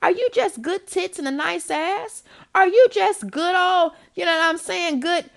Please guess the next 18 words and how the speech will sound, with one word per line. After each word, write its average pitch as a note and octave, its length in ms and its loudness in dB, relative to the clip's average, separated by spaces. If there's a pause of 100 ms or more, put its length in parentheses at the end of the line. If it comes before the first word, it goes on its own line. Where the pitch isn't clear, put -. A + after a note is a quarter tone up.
(200)
good D4 240 0
wavy D#4+ 380 2
hair? F4+ 480 0 (320)
You E4+ 60 0
know F#4 100 6
what F#4+ 140 2
I A#4 160 4
mean? F#4+ 320 2
Like, E4+ 300 2
are E4 100 4
you F4+ 320 2
just F4 760 -2
sex? - 840 -10 (400)
Are E4+ 80 -8
you G4+ 180 -6
just F#4 320 -12
pussy? G4 420 -8 (1160)
Right? E4+ 260 -4